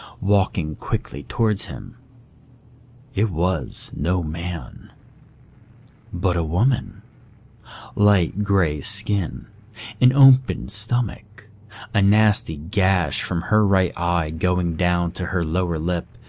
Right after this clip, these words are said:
and her whole left cheek missing. "Come here, you ugly bastard," Samson thought. She snarled louder as she was finally able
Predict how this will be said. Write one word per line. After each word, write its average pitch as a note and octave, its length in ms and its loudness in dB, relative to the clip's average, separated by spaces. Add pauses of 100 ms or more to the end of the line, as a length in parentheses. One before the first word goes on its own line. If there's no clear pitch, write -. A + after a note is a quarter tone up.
(260)
and G#2 120 0
her F2+ 200 -2
whole G2 420 0
left E2+ 420 -2
cheek - 560 -2 (400)
missing. D#2+ 760 -4 (1120)
"Come G#2+ 260 4
here, F#2+ 220 4
you D#2+ 260 -2 (220)
ugly F2+ 480 0
bastard," E2+ 720 -4 (760)
Samson C#2+ 640 -4
thought. D2+ 340 -4 (320)
She - 260 0
snarled F2+ 840 2
louder F2+ 640 0 (340)
as E2+ 140 -4
she - 180 0
was D#2 260 -2
finally F#2 640 0 (120)
able D#2 500 -6